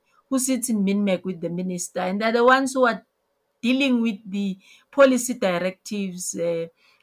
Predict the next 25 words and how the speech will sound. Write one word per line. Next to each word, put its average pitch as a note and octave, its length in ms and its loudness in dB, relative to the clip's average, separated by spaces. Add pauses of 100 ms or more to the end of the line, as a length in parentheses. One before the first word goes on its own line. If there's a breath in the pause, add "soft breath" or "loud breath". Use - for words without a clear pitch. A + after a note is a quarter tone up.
of - 240 -4
cogta, G3+ 560 0
who G#3+ 180 0
are F3+ 120 2
assisting G#3+ 580 -4
how G3 300 6
municipalities G3+ 840 -4
can E3+ 240 -6
implement, F#3+ 1120 -2 (560)
uh, F#3+ 140 0
quite G#3+ 280 2
a F#3+ 80 0
number F3 300 -4
of E3 120 -10
issues. F3+ 220 -6
You F#3+ 60 -2
might G#3 260 2
be G#3+ 60 0
aware G3 260 2
the F#3+ 140 -4
president, F3+ 420 -8
for F3+ 160 -4
example, F#3+ 520 -2
has, F3 360 0
uh, E3 220 -2